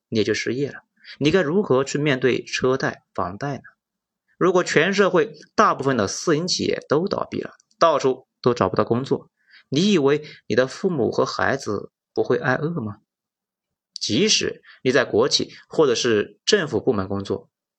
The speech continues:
如果富人们全都被消灭或者是吓跑了，整个社会的经济崩溃了，没有了税收，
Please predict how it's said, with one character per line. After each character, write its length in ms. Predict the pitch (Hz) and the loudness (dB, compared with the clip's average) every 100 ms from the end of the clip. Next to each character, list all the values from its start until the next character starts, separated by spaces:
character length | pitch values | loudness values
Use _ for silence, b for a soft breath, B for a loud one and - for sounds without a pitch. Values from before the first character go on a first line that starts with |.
| _ _ | _ _
如 180 | 180 214 | -2 2
果 160 | 180 | 2
富 300 | 165 - 240 | 0 -2 2
人 160 | 170 131 | 2 2
们 280 | 123 120 123 | 0 -2 -6
全 180 | - 113 | -4 -2
都 80 | 131 | 2
被 140 | 135 | 2
消 240 | 107 139 143 | 2 0 0
灭 240 | 160 107 | 0 0
或 120 | 131 | 0
者 40 | 113 | -2
是 100 | 127 | -2
吓 220 | - 160 | -6 -6
跑 240 | 156 - | -6 -8
了， 140 | - - - _ _ _ _ - | -8 -12 -16 _ _ _ _ -4
整 140 | 156 | 0
个 80 | 185 | 2
社 200 | 185 185 | 2 2
会 120 | 170 | 4
的 80 | 147 | 2
经 180 | - 165 | 0 -2
济 100 | 156 | -2
崩 260 | 151 156 | -2 -4
溃 220 | 160 180 - | -4 -2 -2
了， 180 | - _ _ _ _ _ _ | -6 _ _ _ _ _ _
没 140 | 117 | 0
有 80 | 143 | 2
了 80 | 113 | 2
税 180 | - 117 | 2 0
收， 300 | - 131 | 0 -4